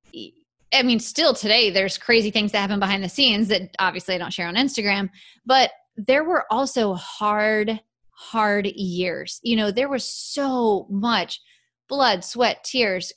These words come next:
grit, grind, missing my kids' sports, missing things on the weekends 'cause I'm a wedding planner, um, that you didn't see because all you're seeing now is my middle,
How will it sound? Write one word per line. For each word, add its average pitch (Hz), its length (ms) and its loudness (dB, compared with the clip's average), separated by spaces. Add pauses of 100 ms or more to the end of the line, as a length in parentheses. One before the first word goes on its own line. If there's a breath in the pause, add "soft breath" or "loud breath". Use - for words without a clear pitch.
grit, 240 400 2
grind, 214 500 -2
missing 247 480 2
my 208 160 2
kids' 208 280 -4
sports, 208 600 -2
missing 233 520 -2 (200)
things 202 300 0
on 196 100 -4
the 180 80 -4
weekends 202 360 -4
'cause 185 120 -8
I'm 185 140 -4
a 175 60 -6
wedding 202 260 0
planner, 170 400 -6 (640 loud breath)
um, 190 560 -2 (200)
that 247 180 0
you 254 140 0
didn't 247 460 2
see 214 420 -2
because 196 280 -4 (120)
all 240 180 2
you're 254 180 0
seeing 202 360 0
now 220 500 2
is 196 160 -2
my 190 520 0
middle, 180 540 -8